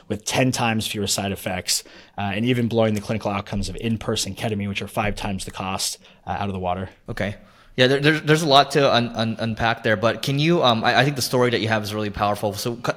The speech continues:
Speaker 2: kind of what's your relationship with psychedelics and, and, um, how did this lead into starting Mindbloom?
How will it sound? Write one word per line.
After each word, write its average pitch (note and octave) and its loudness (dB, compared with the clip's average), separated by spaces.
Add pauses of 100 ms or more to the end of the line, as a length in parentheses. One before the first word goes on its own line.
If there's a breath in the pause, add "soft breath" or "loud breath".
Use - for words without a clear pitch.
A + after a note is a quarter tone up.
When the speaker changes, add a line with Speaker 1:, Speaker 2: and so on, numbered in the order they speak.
(120)
Speaker 2:
kind D3 0
of C#3 0
what's C3+ 2
your D3+ 2
relationship A#2 -2
with G#2 -2 (380 loud breath)
psychedelics A#2 2
and, G#2 0
and, G2+ -4
um, G2 -6 (140)
how A#2+ -4
did G#2+ -6
this G#2+ -4
lead G#2+ -2
into G2+ -4
starting G2+ -2
Mindbloom? F#2+ -8